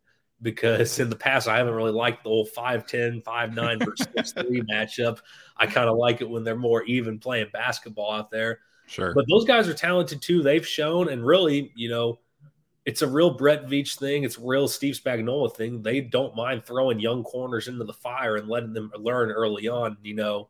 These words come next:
Speaker 1: Now, obviously, with Keenan Allen out this week, it makes things a little bit easier for the Chiefs defensively. It kinda mitigates that blow of having McDuffie out some. But, you know, there's gonna be some guy, you know, I'm sure the Chargers are gonna run some plays to test some of those young guys.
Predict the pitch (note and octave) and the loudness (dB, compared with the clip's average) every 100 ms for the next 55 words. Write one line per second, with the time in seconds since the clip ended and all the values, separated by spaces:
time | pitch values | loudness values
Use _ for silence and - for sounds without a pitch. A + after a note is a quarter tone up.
0 | _ _ - A2+ B2+ B2 A2+ C3 A#2+ G#2+ | _ _ -4 2 4 4 0 0 -2 -2
1 | - C#3 A#2 A2 C3 C3+ A2 A2 G#2 A#2+ | -4 -4 -2 0 0 0 0 -2 -4 -6
2 | - C3 A2+ - D3 D3 - C#3 A#2+ A2+ | -8 -8 -10 -8 -8 -6 -6 -6 -4 -2
3 | B2+ D3+ D#3 C3+ A#2 A#2+ C#3 B2+ A#2 A#2 | 2 4 4 2 -2 -2 -4 -2 -2 -2
4 | - A#2 A2 - B2+ A2+ - - C3 B2+ | -2 -4 -4 -4 -4 -4 -10 -4 -2 -2
5 | - A2 A#2 A#2 A#2+ - _ - B2 - | -8 -4 -2 -2 -4 -14 _ -8 -4 -2
6 | B2+ A2 A2 B2 A#2 A2+ A2 - A#2 G#2+ | 0 0 2 2 2 -2 -2 -4 -6 -6
7 | - A2 B2 A#2+ - A#2+ A2+ G#2+ - - | -6 -2 2 2 0 -4 -4 -8 -10 -4
8 | A2+ A2 A#2 G#2+ G#2+ - - A#2+ A#2+ A2 | -4 -4 -2 -2 -2 -6 -4 -2 -2 -2
9 | G#2 G#2 F#2+ _ _ _ _ _ A#2+ A#2+ | -4 -6 -6 _ _ _ _ _ 4 8
10 | A#2+ D#3 D#3 F#3 F3 D#3 D3+ D3 A#2+ A2+ | 10 8 8 6 4 2 2 2 0 0
11 | A#2+ C3 E3+ C3+ - C3+ D#3+ B2+ A#2+ A#2 | 0 0 0 0 0 0 0 -2 -2 -2
12 | A2 C3 B2+ A2+ - C3 C#3 - - C#3 | 0 0 -2 -8 -4 -2 -2 -6 -4 -2
13 | B2+ B2+ A#2 A2+ G#2+ B2 C3 A2+ A2 A2 | -2 -4 -4 -4 -2 -4 -2 0 0 -2
14 | A2 | -6